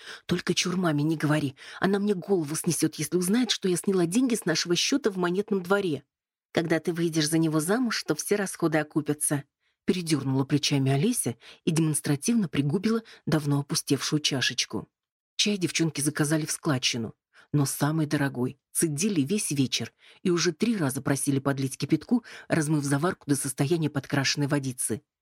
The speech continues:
Лично я чувствовала себя неловко перед порядком раздраженным подавальщиком и мысленно пообещала оставить ему немного монет на порошки от нервного тика.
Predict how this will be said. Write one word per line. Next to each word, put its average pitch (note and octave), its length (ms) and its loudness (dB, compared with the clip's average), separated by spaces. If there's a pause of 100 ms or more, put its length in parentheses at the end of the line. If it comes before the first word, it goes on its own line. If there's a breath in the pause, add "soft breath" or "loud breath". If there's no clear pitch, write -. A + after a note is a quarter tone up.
(200)
Лично D#3 400 0
я E3+ 200 0
чувствовала C#3+ 520 0
себя D3 260 2
неловко D3+ 540 -2 (180 loud breath)
перед - 220 -2
порядком C#3 420 0
раздраженным C3+ 540 0
подавальщиком C3+ 800 -2 (140)
и F3+ 80 0
мысленно E3 460 2
пообещала C#3+ 540 0
оставить F3+ 420 -2
ему C#3 100 4
немного C#3 360 2
монет C3+ 340 0 (180 loud breath)
на D3 120 2
порошки C#3 400 -2
от - 160 -4
нервного C3+ 400 2
тика. - 420 -4